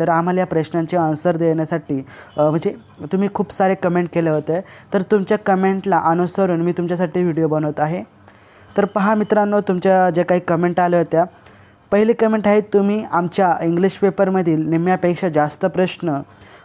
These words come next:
अ, आले होते, त्यामुळे आम्ही पास झालो आहे." धन्यवाद. ज्यांनी कोणी कमेंट केलेलं आहे त्यांच्यासाठी मी नक्कीच धन्यवाद देतो.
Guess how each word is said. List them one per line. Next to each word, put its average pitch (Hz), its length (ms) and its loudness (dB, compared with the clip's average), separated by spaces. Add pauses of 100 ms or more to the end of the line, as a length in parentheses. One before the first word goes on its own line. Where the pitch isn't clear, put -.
अ, 147 60 2 (300)
आले 160 260 4
होते, 180 300 2
त्यामुळे 170 340 2
आम्ही 170 280 2
पास 156 260 0
झालो 143 260 -2
आहे." 131 140 -2 (400)
धन्यवाद. 202 440 2 (140)
ज्यांनी 180 300 0
कोणी 190 180 0
कमेंट 175 400 0
केलेलं 175 240 0
आहे 170 160 0
त्यांच्यासाठी 160 720 -2
मी 160 140 -2
नक्कीच 160 340 -2
धन्यवाद 160 320 -2
देतो. 180 360 -4